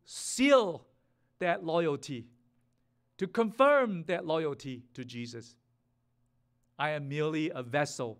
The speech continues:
I am a fellow worker under God to serve you. Point them to Jesus. It is so essential so that our church will be in unity. So as you celebrate Thanksgiving this coming Thursday,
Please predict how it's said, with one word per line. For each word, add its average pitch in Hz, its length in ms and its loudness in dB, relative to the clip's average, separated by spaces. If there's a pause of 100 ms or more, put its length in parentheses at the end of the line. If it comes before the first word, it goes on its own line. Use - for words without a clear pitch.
(640)
I 156 140 0
am 143 200 -6
a 131 100 -4
fellow 156 460 0
worker 139 380 -4 (240)
under 143 260 -2
God 120 320 -4 (220)
to 127 100 -8
serve 135 420 -6
you. 107 180 -16 (440)
Point 202 420 -2
them 175 320 -4 (220)
to 147 220 -6
Jesus. 131 480 -12
It 139 120 -8
is 131 140 -8
so 196 340 -4
essential 135 640 -10 (380)
so 160 160 -4
that 151 120 -4
our 127 160 -6
church 143 380 -4 (220)
will 131 160 -4
be 127 200 -8
in 120 120 -4
unity. 117 380 -8 (1400)
So 185 180 -6
as 190 160 -6
you 196 80 0
celebrate 196 520 0
Thanksgiving 170 580 -2
this 151 320 -8
coming 143 380 -8
Thursday, 135 520 -6